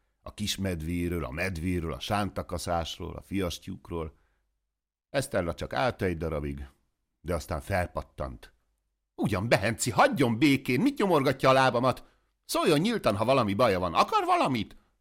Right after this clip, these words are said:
Vidám hahota támadta váratlan szavakra, csak a káplán pirult el szemérmesen. Pamutkai a hasát fogta nevettében, a lengyel pedig felkúrjantott:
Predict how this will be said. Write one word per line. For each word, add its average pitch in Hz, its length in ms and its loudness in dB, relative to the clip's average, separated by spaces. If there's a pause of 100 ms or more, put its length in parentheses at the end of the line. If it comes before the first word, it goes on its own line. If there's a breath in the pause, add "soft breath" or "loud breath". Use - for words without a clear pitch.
(760)
Vidám 101 320 -4
hahota 120 480 2
támadta 90 460 -2
váratlan 107 500 -2
szavakra, 110 640 -2 (760 soft breath)
csak - 180 -8
a 80 100 -4
káplán 85 480 0
pirult 78 360 -6
el 73 100 -6
szemérmesen. 76 840 -4 (240)
Pamutkai 98 500 0
a 71 60 -2
hasát 127 460 2
fogta - 280 -6
nevettében, 95 600 0
a 98 60 -2
lengyel 117 340 2
pedig 90 220 -4
felkúrjantott: 110 960 0